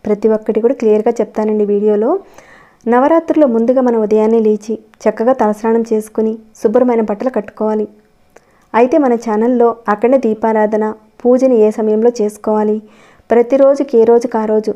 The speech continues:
నైవేద్యాలు ఏం పెట్టాలి, అలంకరణలు, అలానే ఏ రోజుకి ఆ రోజు పఠించవలసిన మంత్రాల గురించి ఒక వీడియోలో నేను క్లియర్గా చెప్పడం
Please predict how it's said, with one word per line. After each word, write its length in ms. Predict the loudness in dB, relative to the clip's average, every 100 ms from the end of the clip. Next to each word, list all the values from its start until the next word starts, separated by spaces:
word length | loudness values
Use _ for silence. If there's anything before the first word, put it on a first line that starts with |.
| -6 -2
నైవేద్యాలు 520 | 2 2 2 2 2
ఏం 80 | 0 -2
పెట్టాలి, 400 | -6 -6 -6 -6 -8 _ -6
అలంకరణలు, 640 | -2 -2 -2 -4 -2 -4 -6 -8 _ -20 -6 0
అలానే 240 | 2 2 2 4
ఏ 20 | 4
రోజుకి 260 | 2 -4 -2
ఆ 20 | 0
రోజు 140 | 0 -2
పఠించవలసిన 560 | -2 0 0 0 -2 -2
మంత్రాల 400 | -2 -2 2 2 2
గురించి 340 | 2 0 -4 -6 -6 -6
ఒక 80 | 0 2
వీడియోలో 260 | 4 2 2
నేను 120 | -2 -2
క్లియర్గా 320 | -2 0 -2 -4
చెప్పడం 260 | -6 -6